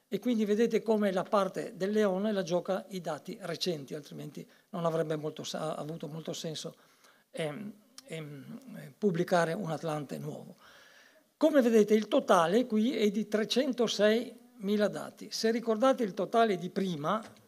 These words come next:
vuol dire che nel, nel giro di questa stagione sono stati implementati altri, circa altri duemila dati nel database.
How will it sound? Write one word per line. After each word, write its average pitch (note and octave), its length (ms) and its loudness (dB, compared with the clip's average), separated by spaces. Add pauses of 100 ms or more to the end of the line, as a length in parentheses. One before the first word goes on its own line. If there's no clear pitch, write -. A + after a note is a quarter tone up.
(1040)
vuol G#3 140 4
dire A#3+ 240 4
che A3 480 0
nel, G3+ 500 2
nel F3 260 -2
giro A3 300 2
di F3+ 140 -4
questa G3+ 400 -2
stagione F3 680 0
sono G3+ 220 -2
stati A3 300 -2
implementati G#3 720 0
altri, G3 280 2
circa A3+ 380 -2
altri G3+ 240 -2
duemila G3+ 460 6
dati F#3 380 6 (500)
nel F#3+ 140 -4
database. - 640 -4